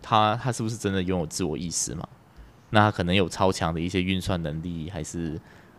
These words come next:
呃，各，各个方面人类有的能力，它都在智慧层面上都有了之后，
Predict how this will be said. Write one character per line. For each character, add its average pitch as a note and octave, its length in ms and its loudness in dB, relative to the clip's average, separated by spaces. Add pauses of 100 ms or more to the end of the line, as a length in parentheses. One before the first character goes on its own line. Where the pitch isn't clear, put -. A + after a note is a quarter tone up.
呃， - 200 -6
各， G#2+ 200 6
各 - 180 -4
个 A2 120 4
方 G2 200 2
面 G2 200 -2
人 F2+ 200 0
类 A2 100 4
有 F#2 160 2
的 E2+ 60 -2
能 E2 120 -2
力， F#2 120 -2
它 F2+ 160 0
都 F2+ 200 0 (300)
在 A#2+ 140 10
智 B2 260 2
慧 A2+ 160 4
层 E2+ 160 -2
面 E2+ 100 -2
上 F#2 200 0
都 F#2 160 -2
有 D2 160 0
了 C#2+ 80 -4
之 - 160 -6
后， E2+ 200 0